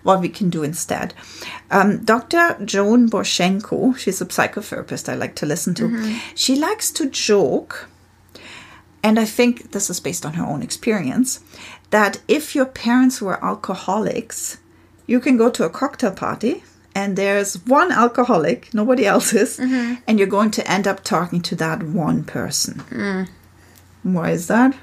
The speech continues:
Speaker 2: 'Cause we're drawn to what's familiar, what we're used to, and what seems like the natural way of life.
Speaker 1: Exactly.
Speaker 2: Mm.
Speaker 1: So what's familiar and also unresolved from childhood that draws us.
Speaker 2: Mm-hmm.
Speaker 1: Um, therefore, we need to be aware of our wounds and our patterns.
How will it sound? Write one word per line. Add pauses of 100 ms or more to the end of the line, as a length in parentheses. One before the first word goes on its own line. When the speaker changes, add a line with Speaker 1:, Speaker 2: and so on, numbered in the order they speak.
(640)
Speaker 2:
'Cause
we're
drawn
to
what's
familiar, (600)
what
we're
used
to,
and
what
seems
like
the
natural
way
of
life.
Speaker 1:
Exactly.
Speaker 2:
Mm.
Speaker 1:
So
what's
familiar
and
also
unresolved
from
childhood
that
draws
us. (240)
Speaker 2:
Mm-hmm.
Speaker 1:
Um,
therefore,
we
need
to
be
aware
of
our
wounds
and
our
patterns.